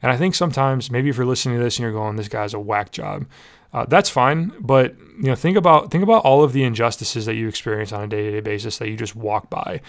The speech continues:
and turn the other, and turn the other way, pretend that you don't see it. That's not enough. That is, that is a sin.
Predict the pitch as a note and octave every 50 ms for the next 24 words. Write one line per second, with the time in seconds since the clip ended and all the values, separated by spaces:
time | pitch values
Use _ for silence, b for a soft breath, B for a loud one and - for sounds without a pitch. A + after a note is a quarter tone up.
0 | B B B - B2 A#2+ A2+ - A#2 A2+ A2+ A2 A2 G#2 G#2 G#2+ G#2+ G#2 A2+ A#2
1 | A2+ A2+ G#2+ - - A#2 A2 G#2+ G#2+ G#2 G#2 G#2+ A2+ A#2 - - G2+ B B B
2 | B B - A#2 - C3+ C3+ C3 B2 A#2 A2+ G#2+ G#2+ A2 A#2 - - - - -
3 | - - B B B B B B B B - C3 D3+ D#3 - - C#3 C#3+ C#3+ C#3
4 | C3 A#2 A#2 A2+ - - - - - A#3+ E4+ D4+ - B2 C#3 D#3+ F3 E3 C#3 B2
5 | - - C#3+ B2 C#3 D3+ D3+ C#3+ A2 A#2 A2 - - - - - D3 C3+ B2 -
6 | G#2+ -